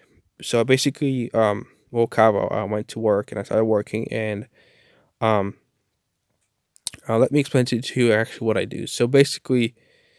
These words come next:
um, at my job that I go to every single day, um, five ti-, five times a week, um, we, um, construct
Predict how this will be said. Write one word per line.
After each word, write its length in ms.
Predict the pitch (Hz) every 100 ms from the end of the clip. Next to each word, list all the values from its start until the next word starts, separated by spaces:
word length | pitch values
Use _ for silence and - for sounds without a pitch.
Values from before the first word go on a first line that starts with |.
| _ _ _ _ _ -
um, 480 | 113 107 107 104 - - - - - - - - _ _
at 160 | 120 123
my 160 | 110
job 580 | - 127 131 101 87 123 _ _ _ _ _
that 180 | 120 107
I 40 | -
go 220 | 104 104
to 280 | - - 104
every 220 | 107 104
single 360 | - - - -
day, 420 | 117 107 104 - _ _ _ _ _ _ _ _ -
um, 480 | 104 - - - - 165 202 220 -
five 300 | - 117 -
ti-, 60 | -
five 240 | - 120 127
times 220 | 101 -
a 40 |
week, 260 | - 135 - _ _ _ _ _ _ _
um, 580 | 110 98 101 92 95 - _ -
we, 720 | 127 123 117 113 110 113 - _ - -
um, 400 | 107 101 101 - _
construct 680 | - 127 - 123 135 -